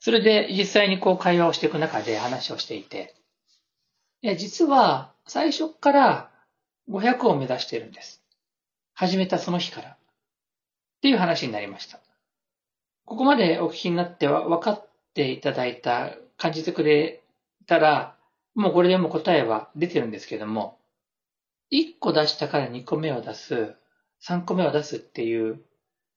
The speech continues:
労力と、最初から五百個、千個目指します。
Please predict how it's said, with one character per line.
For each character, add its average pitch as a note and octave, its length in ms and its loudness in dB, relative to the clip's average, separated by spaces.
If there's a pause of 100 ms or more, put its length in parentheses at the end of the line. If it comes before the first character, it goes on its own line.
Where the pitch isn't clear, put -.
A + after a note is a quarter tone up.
(140)
労 D3 200 4
力 A2 500 -6 (420)
と、 D#3+ 400 0 (520)
最 C4 180 0
初 C#4+ 160 0
か C#4 220 0
ら A3 400 4 (640)
五 F3 100 -6
百 A#3+ 240 2
個、 E3 100 -8
千 F3 280 -4
個 A#2+ 100 -12
目 B2 80 -8
指 C3+ 140 -4
し D3 160 -8
ま C3+ 80 -8
す。 - 320 -12